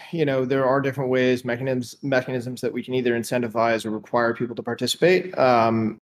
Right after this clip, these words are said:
I don't think we need to get to that yet because I think the most active people are the ones that are participating.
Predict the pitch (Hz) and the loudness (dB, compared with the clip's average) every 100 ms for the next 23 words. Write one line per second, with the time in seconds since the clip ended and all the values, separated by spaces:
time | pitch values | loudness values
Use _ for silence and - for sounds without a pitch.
0 | - 123 127 123 120 127 113 110 117 113 | -4 0 0 0 -4 -2 -2 0 0 0
1 | 110 110 117 117 - - - 123 127 117 | -2 2 2 2 0 -14 -12 -2 2 2
2 | 117 120 101 110 107 - 113 107 117 110 | 2 -2 0 0 0 0 -2 -2 -6 0
3 | 117 110 110 110 107 107 110 117 110 110 | 2 2 2 2 0 0 0 0 -4 -6
4 | - 117 107 104 104 104 | -4 -2 0 2 0 -2